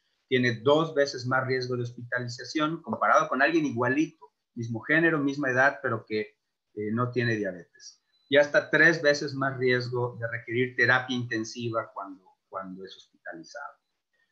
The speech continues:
Por otro lado, en el caso de la neumonía, aquí tienen los datos de treinta y cuatro mil pacientes hospitalizados por neumonía adquirida en la comunidad, es decir, no es que estaban en el hospital y les dio neumonía, sino que, eh,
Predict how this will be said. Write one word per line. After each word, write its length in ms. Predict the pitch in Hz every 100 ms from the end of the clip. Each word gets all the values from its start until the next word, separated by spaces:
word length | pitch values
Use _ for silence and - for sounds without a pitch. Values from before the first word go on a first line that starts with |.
| _ _
Por 140 | 135
otro 220 | 143 160
lado, 420 | 165 170 165 170
en 100 | 139
el 120 | 131 123
caso 260 | 135 147
de 60 | 139
la 100 | 139
neumonía, 680 | 147 147 156 165 180 180 -
aquí 240 | - 131 123
tienen 560 | 131 135 135 135 135 -
los 160 | 120 117
datos 320 | 131 135 123
de 120 | 117
treinta 360 | - 139 143 147
y 80 |
cuatro 240 | 143 135 131
mil 240 | 131 135
pacientes 800 | - 120 131 131 127 135 - _ _ _ 143
hospitalizados 760 | 147 160 - 135 127 143 143
por 200 | - 123
neumonía 720 | 123 117 113 113 123 127 135
adquirida 600 | 127 120 - 123 123 151 143
en 80 |
la 140 | 123 -
comunidad, 580 | 104 101 95 101 120 147
es 80 |
decir, 480 | 135 - 139 131 - _ _ _ -
no 200 | 123 147
es 100 | 147
que 80 |
estaban 360 | 147 - 135 135
en 60 | 120
el 40 |
hospital 400 | 110 - - 127
y 40 | 120
les 120 | 107
dio 140 | 123
neumonía, 520 | 123 117 110 104 117
sino 300 | 120 110 107 -
que, 120 | 104 - _ _ _ _ _ 107
eh, 140 | 110